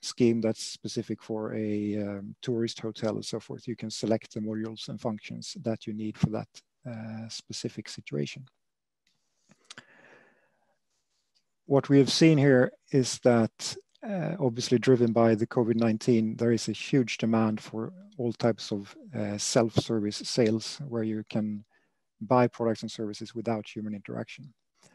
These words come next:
The companies are struggling, and, uh, they are trying to find ways to actually make money in this situation. And with,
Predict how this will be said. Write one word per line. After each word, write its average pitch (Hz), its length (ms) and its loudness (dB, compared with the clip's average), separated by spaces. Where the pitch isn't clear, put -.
The - 60 -8
companies 135 500 2
are 107 60 -4
struggling, 131 640 2
and, 113 480 0
uh, 110 400 -6
they 113 140 0
are 120 280 0
trying 110 300 0
to - 80 -8
find 113 300 2
ways 110 460 0
to 110 220 -4
actually 110 300 -4
make 104 240 -2
money 110 400 -2
in 117 100 -4
this 110 140 -8
situation. 120 600 -10
And 110 240 -10
with, 107 220 -6